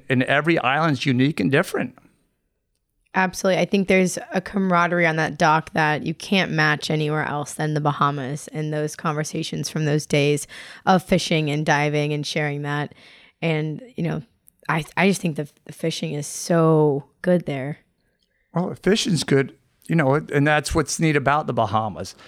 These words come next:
Speaker 1: There's different months in different areas, you know, uh, fish tend to migrate, but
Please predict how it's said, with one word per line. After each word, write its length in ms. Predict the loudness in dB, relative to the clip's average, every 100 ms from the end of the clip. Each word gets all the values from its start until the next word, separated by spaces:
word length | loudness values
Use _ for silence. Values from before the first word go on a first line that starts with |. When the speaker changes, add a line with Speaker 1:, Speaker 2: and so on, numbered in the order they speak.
| -20 -20 _ 2
Speaker 1:
There's 220 | 2 2
different 360 | 0 0 -2
months 240 | 0 0 0
in 60 |
different 260 | 0 2 2
areas, 360 | 2 0 0 0
you 80 |
know, 300 | 2 4 4
uh, 280 | 4 4 2 -4 -20 _ _ _ 0
fish 280 | 0 0
tend 240 | 0 0 2
to 40 |
migrate, 560 | 4 2 2 2 0 2
but 260 | 0 0